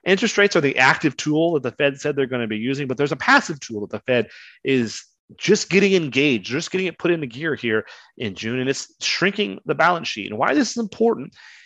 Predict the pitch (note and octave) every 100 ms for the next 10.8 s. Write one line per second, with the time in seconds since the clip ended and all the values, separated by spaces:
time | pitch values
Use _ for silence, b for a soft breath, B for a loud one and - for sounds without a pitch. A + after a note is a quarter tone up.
0 | - D3+ D3+ D3+ C#3 - _ - D3 C#3+
1 | C3+ _ _ _ _ - F#3+ G#3+ D3+ D#3+
2 | D3 A#2 - G#3 F#3+ F3 D#3 B2+ D3+ D#3
3 | F#3+ G#3 C3 - A2 F#2 A#2+ B2+ A#2+ b
4 | b _ A#2+ A2+ D3+ C#3 - C3+ B2 D#3+
5 | - - _ A2+ - B2+ A2 G2 _ _
6 | - B B B A2 B2+ - - C3 -
7 | A2+ - C3+ B2+ C3 A#2 A2+ C#3 F#3 _
8 | _ _ _ _ _ _ - C3+ C#3 C3+
9 | E3 F#3 F3 B2 - A2+ A#2+ C#3 C3+ -
10 | b b _ C3 A2 D#2+ -